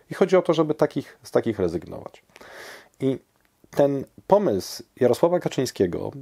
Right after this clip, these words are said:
to jest taki nigeryjski przekręt w wykonaniu pis. Po prostu chcemy wyrzucić już wszystkich, którzy mają jakiekolwiek I Q z popierania pis. Po prostu zostawić, zostać z samymi,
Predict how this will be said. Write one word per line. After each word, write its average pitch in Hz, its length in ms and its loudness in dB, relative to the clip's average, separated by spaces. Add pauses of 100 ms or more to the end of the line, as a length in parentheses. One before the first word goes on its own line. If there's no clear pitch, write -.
(140)
to 139 100 -4
jest 123 60 -6
taki 156 180 -2
nigeryjski 151 640 2
przekręt 135 420 0
w 110 40 -10
wykonaniu 113 380 2
pis. - 380 -12
Po 123 120 -2
prostu 175 300 2
chcemy 160 340 0 (260)
wyrzucić 160 580 2
już - 140 -4
wszystkich, - 480 -2
którzy 127 200 -6
mają 135 220 6
jakiekolwiek 117 560 2 (120)
I 95 40 0
Q 87 320 0
z - 80 -14
popierania 92 440 2
pis. - 340 -10 (560)
Po 151 100 0
prostu 143 320 2
zostawić, 147 380 2
zostać 139 300 2
z 113 140 -8
samymi, 120 540 0